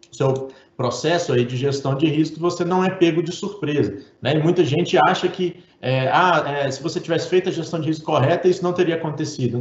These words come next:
Não necessariamente, como a gente falou na pergunta anterior, né? Nem sempre a gente consegue impedir, né,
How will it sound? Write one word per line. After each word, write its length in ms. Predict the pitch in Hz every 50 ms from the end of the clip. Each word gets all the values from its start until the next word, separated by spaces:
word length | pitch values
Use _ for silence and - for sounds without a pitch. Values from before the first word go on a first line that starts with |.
| 135
Não 280 | 151 175 175 180 214 214
necessariamente, 880 | 208 208 208 214 - - 214 208 240 269 190 170 156 135 - - - - _ _
como 180 | - 127 127
a 20 | 127
gente 160 | 127 131 -
falou 240 | - 143 147 147 156
na 80 | 175
pergunta 460 | - - 180 165 156 156 170 165 - 180
anterior, 720 | 165 170 185 175 180 180 160 156 147 151 - - - -
né? 280 | - 117 131 151 147 135 131
Nem 160 | 147 175 190
sempre 380 | 185 - - 143 156 139 151 185
a 40 |
gente 220 | 180 190 180 180 -
consegue 440 | - 196 190 - - 175 170 170 190
impedir, 640 | 208 202 - 247 240 196 139 123 120 147 156 143 104
né, 340 | 113 123 151 165 - - -